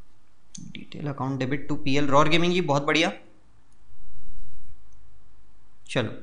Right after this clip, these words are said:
बहुत बढ़िया, बहुत बढ़िया, शाबाश। ठीक है, समझ गए, ये वाला concept ध्यान में रखेंगे सब लोग। पूरा डीटीए नहीं बनेगा, ध्यान रखिए, बहुत लोग ये गड़बड़ कर देते हैं, "सर वन पॉइंट ज़ीरो फ़ाइव का डीटीए बनेगा।" अरे नहीं बन सकता वन पॉइंट ज़ीरो फ़ाइव का डीटीए, डीटीए पॉइंट फ़ोर फ़ाइव का ही बनेगा,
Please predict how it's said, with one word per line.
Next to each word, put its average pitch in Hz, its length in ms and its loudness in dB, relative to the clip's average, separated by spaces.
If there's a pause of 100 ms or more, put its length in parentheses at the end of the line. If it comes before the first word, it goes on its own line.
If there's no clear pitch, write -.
(1200)
बहुत 165 140 10
बढ़िया, 120 240 2
बहुत 147 260 4
बढ़िया, 117 280 -2
शाबाश। - 420 -6 (240)
ठीक 170 100 2
है, 269 100 6
समझ 220 260 4
गए, 262 160 6
ये 214 220 4
वाला 233 160 6
concept 233 280 4
ध्यान 214 180 4
में 233 100 4
रखेंगे 226 300 2
सब 214 180 0
लोग। 262 300 0 (420)
पूरा 233 220 6
डीटीए 247 320 6
नहीं 254 120 6
बनेगा, 240 320 4
ध्यान 147 320 -2
रखिए, 185 280 -2 (120)
बहुत 185 160 0
लोग 220 140 -2
ये 233 60 -2
गड़बड़ 208 260 -2
कर 196 120 -2
देते 180 220 -2
हैं, 151 100 -2
"सर 208 140 0
वन 190 160 0
पॉइंट 214 180 0
ज़ीरो 196 140 0
फ़ाइव 180 160 0
का 185 60 0
डीटीए 147 280 -4
बनेगा।" 110 260 -8
अरे 180 200 -6
नहीं 240 140 0
बन 247 100 0
सकता - 220 -4
वन 156 120 -2
पॉइंट 135 220 -6
ज़ीरो 117 140 -4
फ़ाइव 107 180 -10
का 107 60 -6
डीटीए, 107 320 -8 (600)
डीटीए 156 300 2
पॉइंट 233 240 2
फ़ोर 220 140 2
फ़ाइव 240 180 2
का 240 60 2
ही 233 80 0
बनेगा, 123 300 -6